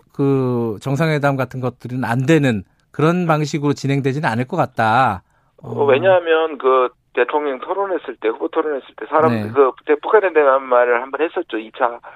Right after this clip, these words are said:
Speaker 1: 네.
Speaker 2: 토론에서 이제 북한을 떡이라 그래서 깡패
Speaker 1: 네.
Speaker 2: 뭐 이렇게 얘기한 사람들은 거기에 집중했는데
Speaker 1: 네.
Speaker 2: 그 뒤에 한 말에 더, 저, 더 집중할 필요가 있습니다.
Speaker 1: 어떤 말요?
Speaker 2: 왜냐하면
Speaker 1: 예.
Speaker 2: 북한이 핵에 대한 조치를 하게 되면 만나겠다 했거든요.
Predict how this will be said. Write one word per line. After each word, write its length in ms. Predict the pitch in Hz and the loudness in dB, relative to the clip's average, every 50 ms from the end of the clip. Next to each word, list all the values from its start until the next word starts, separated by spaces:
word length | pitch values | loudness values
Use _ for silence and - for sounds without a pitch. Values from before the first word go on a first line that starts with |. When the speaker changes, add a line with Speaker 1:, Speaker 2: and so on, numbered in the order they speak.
| - 123 | -6 -2
Speaker 1:
네. 240 | 127 131 127 120 113 | 0 2 2 2 2
Speaker 2:
토론에서 680 | 151 147 143 131 120 110 - - 120 113 110 104 92 - | 2 2 2 2 2 0 0 0 0 2 2 2 0 0
이제 140 | - 110 110 | -2 -4 -4
북한을 420 | - - - 139 131 123 113 104 - _ | -4 -2 0 0 2 2 0 -2 -2 _
떡이라 400 | - 170 185 185 151 151 131 123 | 2 2 2 2 2 2 2 2
그래서 320 | 120 110 107 107 104 - 107 - | 2 0 -2 -2 -4 -6 -6 -2
깡패 580 | - 147 165 175 - - 143 117 104 80 - - - | -2 -2 -2 -2 -2 -2 0 0 0 -2 -4 -6 -2
Speaker 1:
네. 220 | 123 120 120 110 | -2 0 0 0
Speaker 2:
뭐 180 | 98 60 - - - | -2 -2 -4 -4 -4
이렇게 260 | 90 113 - - 127 | -6 -6 -4 -4 -4
얘기한 200 | 127 127 123 117 | -2 -2 -2 0
사람들은 380 | 143 156 165 175 170 165 143 | 0 2 2 2 2 0 0
거기에 200 | - 143 147 160 151 - | -2 -4 -8 -8 -8 -8
집중했는데 760 | - _ - - 156 147 127 113 101 98 107 - 151 127 - - | -12 _ -12 -10 -10 -10 -10 -12 -16 -18 -16 -16 -16 -16 -12 -8
Speaker 1:
네. 280 | 127 120 107 101 95 107 - - | -6 -6 -6 -6 -8 -12 -14 -6
Speaker 2:
그 120 | - 160 156 - | -4 -4 -2 -2
뒤에 220 | - 160 185 214 | 0 2 4 4
한 200 | 220 208 196 180 | 6 6 4 4
말에 400 | 175 160 156 143 143 135 131 123 | 2 2 4 4 4 2 0 -2
더, 120 | - 127 123 | -4 -6 -6
저, 140 | - 113 110 - - | -6 -6 -8 -6 -4
더 140 | 113 110 | -4 -4
집중할 440 | - - 120 - - 139 135 135 127 - | -4 -6 -12 -12 -10 -8 -6 -6 -8 -8
필요가 300 | - - 180 175 165 135 | -12 -14 -10 -8 -6 -6
있습니다. 360 | 110 104 - - - - - 98 | -6 -6 -10 -16 -20 -16 -14 -10
Speaker 1:
어떤 320 | 98 104 107 143 135 127 | -6 -2 0 2 2 4
말요? 340 | 120 113 110 107 123 139 127 110 | 4 2 2 0 0 -2 -2 -2
Speaker 2:
왜냐하면 80 | 107 | 0
Speaker 1:
예. 260 | 113 110 104 110 143 - - - - - - - _ _ _ _ _ _ _ | 0 0 -2 -2 -6 -10 -14 -20 -20 -20 -20 -20 _ _ _ _ _ _ _
Speaker 2:
북한이 400 | - 180 - - 208 196 196 190 170 160 160 165 160 147 - 101 65 - - - 120 110 104 120 139 | -6 -2 2 4 4 4 4 2 0 0 0 -2 -4 -4 -6 -8 -10 -12 -12 -10 -8 -6 -4 -4 -4
핵에 240 | 151 - 165 160 156 | -4 -2 0 0 2
대한 560 | - 143 131 131 127 120 113 107 107 98 95 - _ _ _ _ - | 4 4 4 4 2 -2 -8 -18 -20 -20 -20 -20 _ _ _ _ -6
조치를 400 | 123 117 - - 175 151 147 147 | -6 -6 -6 -4 -2 0 0 0
하게 160 | 180 - 170 | -2 -4 -4
되면 400 | 139 139 131 131 147 165 175 151 _ _ _ _ _ _ _ - | -4 -4 -4 -4 -6 -6 -6 -10 _ _ _ _ _ _ _ -2
만나겠다 480 | 117 151 190 190 160 127 117 - 98 | -2 0 2 0 0 0 -2 -4 -6
했거든요. 320 | 92 - - - - - | -10 -10 -12 -16 -16 -16